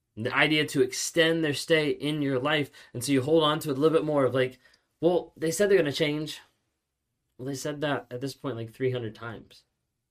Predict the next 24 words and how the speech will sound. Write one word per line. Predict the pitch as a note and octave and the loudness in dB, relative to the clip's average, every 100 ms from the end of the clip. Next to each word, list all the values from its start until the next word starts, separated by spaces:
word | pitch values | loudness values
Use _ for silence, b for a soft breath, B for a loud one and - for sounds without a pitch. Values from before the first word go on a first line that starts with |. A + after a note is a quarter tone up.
| _ _ _ _ _ _ | _ _ _ _ _ _
But | F#2+ | -12
it | A2+ | -8
hasn't | A2+ - | -8 -8
happened, | A#2+ A#2+ E2+ | -8 -8 -10
so | - | -4
it's | G2 | -4
just | - B2 B2 | 0 -2 -2
manipulation. | A2+ G2+ G2 G2 G2+ G#2 - _ _ _ _ _ _ _ _ _ _ _ _ _ _ _ _ _ | -6 -8 -6 -4 -4 -6 -16 _ _ _ _ _ _ _ _ _ _ _ _ _ _ _ _ _
Sometimes | C3 D3 C#3+ | 0 2 0
people | - C#3 | 0 -2
stay | B2+ C#3 | 0 0
in | C3+ | 2
the | B2+ | 4
relationship | B2+ B2+ C3 A#2 | 4 2 -2 -4
because | B2 | -2
they're | A#2+ | 2
like, | A#2+ A2+ A2 | 2 0 -2
"Well, | C#3+ - | -4 -4
they | A#2 C3 | -6 -2
give | D3+ | 0
me | E3 | 0
what | D3+ D3+ - | 0 -2 -6
I | A#2 | -8
want | A#2 D#3+ | -4 -4